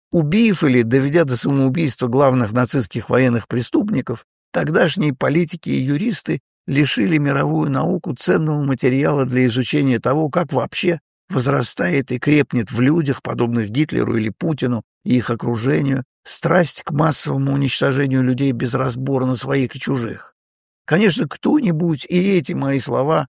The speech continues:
с призывом отказаться от смертной казни за военные преступления нашего времени может истолковать по Фету, как приказ в видах благодеяния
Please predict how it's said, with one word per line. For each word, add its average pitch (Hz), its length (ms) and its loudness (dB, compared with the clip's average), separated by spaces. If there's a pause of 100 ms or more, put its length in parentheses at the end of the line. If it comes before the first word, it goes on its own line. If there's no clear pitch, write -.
(160)
с - 100 -10
призывом 135 600 2
отказаться 127 640 -2
от 110 80 -6
смертной 123 500 -2
казни 120 420 -2
за 110 180 -2
военные 123 340 4
преступления 113 640 -2
нашего 117 460 -2
времени 139 480 0 (300)
может 147 380 2
истолковать 147 640 0
по - 140 -2
Фету, - 480 -4 (400)
как 131 220 -2
приказ 139 440 2
в 123 80 0
видах 131 340 2
благодеяния 127 1040 -2